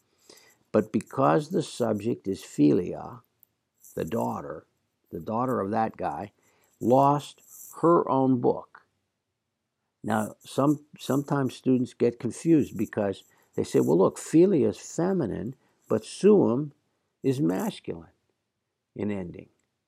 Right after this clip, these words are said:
Well, that's true. But the only reason suum is masculine in ending is because it modifies librum, which is masculine in gender. Number, gender, and case, the adjective, sua sa om, modifies it.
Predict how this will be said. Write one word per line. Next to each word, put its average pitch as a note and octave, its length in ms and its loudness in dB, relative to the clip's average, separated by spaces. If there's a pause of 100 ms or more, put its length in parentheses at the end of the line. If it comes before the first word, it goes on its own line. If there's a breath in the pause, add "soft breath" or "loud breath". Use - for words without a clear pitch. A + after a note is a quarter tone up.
(260)
Well, G#2+ 120 -2
that's B2 240 -4
true. - 360 0 (280)
But - 100 -10
the A2+ 160 -2
only F3 320 4
reason E3 400 4
suum D3 420 -2
is A2+ 160 -4
masculine C#3 720 -4
in B2 120 -2
ending A#2 360 -2
is G#2+ 160 -4
because A#2 520 -2
it A#2+ 120 -4
modifies G#2+ 720 -4
librum, F#2+ 600 0 (520)
which G#2 220 -6
is F#2 160 -8
masculine G2 800 -10
in F#2+ 240 -10
gender. F2+ 560 -10 (640)
Number, C#3+ 500 -2
gender, B2 480 -4
and A#2+ 160 -6
case, G#2 320 -4
the G2 140 -6
adjective, - 580 -10
sua G#2 300 -2
sa A2 180 -4
om, G2 240 -6
modifies G#2 560 -6
it. - 120 -20